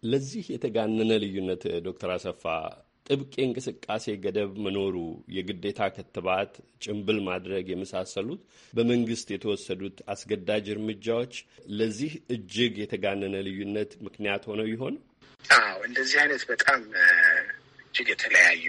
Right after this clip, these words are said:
Speaker 2: አይነት ቁጥሮች በሚመጡበት ጊዜ አንደኛ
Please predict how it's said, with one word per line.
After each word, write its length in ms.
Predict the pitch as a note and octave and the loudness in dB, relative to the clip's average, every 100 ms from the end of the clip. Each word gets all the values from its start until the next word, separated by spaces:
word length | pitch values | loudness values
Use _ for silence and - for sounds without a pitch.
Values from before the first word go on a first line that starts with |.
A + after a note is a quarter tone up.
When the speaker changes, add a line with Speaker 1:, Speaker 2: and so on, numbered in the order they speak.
| E2+ | 2
Speaker 2:
አይነት 340 | - - - - - - - _ - | 2 4 2 -2 -4 -10 -20 _ -8
ቁጥሮች 320 | - - - | -6 -4 -6
በሚመጡበት 680 | - F2 F2 - - - - - | -6 -8 -8 -10 -10 -10 -8 -4
ጊዜ 180 | C3 A3+ A#3+ - - - | 0 0 0 -6 -8 -6
አንደኛ 320 | - - - | -8 -4 0